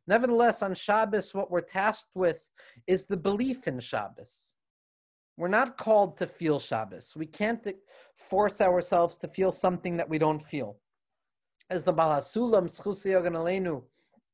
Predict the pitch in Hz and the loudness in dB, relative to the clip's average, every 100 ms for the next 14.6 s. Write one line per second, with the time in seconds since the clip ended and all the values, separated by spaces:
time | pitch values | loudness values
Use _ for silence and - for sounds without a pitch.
0 | _ _ _ _ _ _ _ _ - 190 | _ _ _ _ _ _ _ _ -6 -4
1 | 185 208 202 - 165 180 196 190 151 - | 0 4 4 2 -2 -2 0 -2 -4 -4
2 | 180 170 147 139 - - - - - _ | -4 -4 -6 -12 -18 -20 -20 -20 -20 _
3 | - 208 277 277 - 208 - 226 226 196 | 0 2 4 0 -4 -8 -4 2 4 4
4 | 170 165 160 - 127 95 - - - _ | 2 0 -2 -4 -10 -10 -18 -20 -20 _
5 | _ _ _ _ - 180 180 262 269 208 | _ _ _ _ -4 -2 6 6 6 -4
6 | 180 208 214 214 - 175 147 143 160 151 | 0 6 6 4 -2 -4 -2 -2 0 0
7 | 127 104 92 - - - _ _ _ _ | -2 -10 -14 -18 -20 -20 _ _ _ _
8 | _ _ _ _ _ _ _ - 156 175 | _ _ _ _ _ _ _ -8 -2 0
9 | 190 190 254 240 220 - 214 247 240 208 | 0 0 0 0 -6 -6 -2 0 2 0
10 | 160 - 208 220 202 175 - - 214 190 | -2 0 -2 0 -4 -6 -8 -2 -2 -2
11 | 131 117 - _ - - - 180 185 247 | -6 -12 -18 _ -20 -16 -4 -2 2 0
12 | 240 - - 220 233 214 180 151 180 208 | 0 -6 -4 2 2 2 -2 -2 0 2
13 | 220 - 190 170 - - 208 214 196 170 | 2 0 -4 -4 -8 -2 -2 0 -2 -2
14 | 156 - 185 196 233 240 | -4 -4 -2 -2 -4 -6